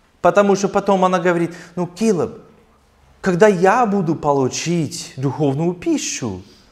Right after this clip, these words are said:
Я все время в этой комнате с детьми. Нет человека, который может заботиться о моих де-, деток, а, а я должен там сидеть, я должен общаться с этими сестрами.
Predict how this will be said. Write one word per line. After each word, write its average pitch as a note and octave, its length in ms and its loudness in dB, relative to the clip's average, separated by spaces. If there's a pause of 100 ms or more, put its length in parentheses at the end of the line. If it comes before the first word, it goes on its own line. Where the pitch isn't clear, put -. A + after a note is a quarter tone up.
(220)
Я D#3+ 240 2
все G3 300 2
время G#3 420 0
в F3+ 60 -2
этой G3 240 2
комнате G#3 680 0 (160)
с - 100 -8
детьми. A3 840 0 (1000)
Нет G#3+ 260 4
человека, G#3+ 560 4
который F#3+ 300 6
может G3+ 280 4
заботиться G#3 800 0
о E3+ 80 2
моих F#3 320 -2
де-, G3 160 -12 (380)
деток, C4+ 380 -4 (280)
а, E3 300 4
а D#3 40 0
я G3+ 240 4
должен A3 280 0
там F#3 180 -4
сидеть, F#3+ 380 -4
я G3 220 6
должен F#3+ 360 0
общаться F3+ 400 -2
с - 100 -10
этими F3 440 -8 (260)
сестрами. C#3 720 -4